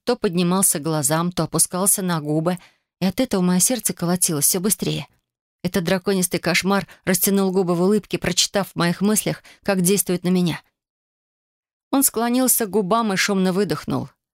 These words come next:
"Я на вас так влияю, студентка, что сам не могу устоять".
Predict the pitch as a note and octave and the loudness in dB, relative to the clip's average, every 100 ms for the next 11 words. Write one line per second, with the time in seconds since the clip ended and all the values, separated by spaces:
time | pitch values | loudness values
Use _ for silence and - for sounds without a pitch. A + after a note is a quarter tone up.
0 | _ _ _ _ _ - C#3 C#3+ E3 E3 | _ _ _ _ _ -2 0 2 4 4
1 | E3 D#3 C#3+ D3 D3 D3 D3+ - C#3 C#3+ | 4 2 0 -2 0 0 0 -2 -2 0
2 | C#3+ D3 C#3+ - C#3+ D3 C#3 - C3+ - | 2 2 0 0 0 0 0 -2 -6 -2
3 | C#3 - D3 C#3+ B2 _ _ - C#3+ C#3+ | 0 0 0 0 -4 _ _ -2 0 0
4 | C3 C3 - - - A3 - - | 0 -2 -2 -2 -4 -2 -4 -4